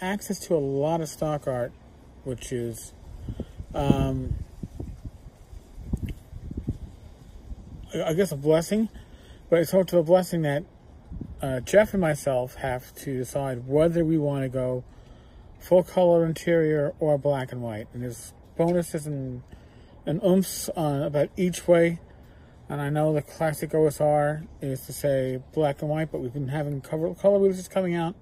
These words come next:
over the past, uh, couple of years, so I don't know. A lot of options. However, we have,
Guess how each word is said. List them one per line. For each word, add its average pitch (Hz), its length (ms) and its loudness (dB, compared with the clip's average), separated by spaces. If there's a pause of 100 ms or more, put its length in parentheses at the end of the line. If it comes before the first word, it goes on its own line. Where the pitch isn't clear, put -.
(600)
over 175 140 2
the 160 80 -10
past, 175 480 -4
uh, 156 160 -2
couple - 260 -4
of 165 60 2
years, 165 340 4
so 151 340 -2 (1400)
I 226 40 -6
don't 269 100 -2
know. 359 200 -2 (1300)
A 196 40 -4
lot 170 140 0
of 165 80 -2
options. 233 500 -6 (840)
However, 226 560 2 (640)
we 147 240 -2
have, 160 720 -4